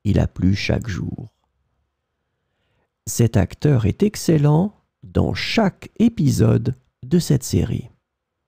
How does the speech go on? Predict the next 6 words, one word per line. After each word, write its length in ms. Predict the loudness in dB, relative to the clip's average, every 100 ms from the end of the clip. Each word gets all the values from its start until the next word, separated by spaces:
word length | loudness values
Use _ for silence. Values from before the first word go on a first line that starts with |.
| _ _ _ _ _ _ _ _ _ _ _ _
Cet 320 | -4 0 2 2
acteur 840 | -2 -2 0 2 0 -2 _ _ _ _ _
est 240 | -4 0 0
excellent 680 | -2 -2 -2 0 0 -2 -8 _ _ _
dans 340 | -10 -2 -2 -2
chaque 600 | -4 -2 -2 -4 -14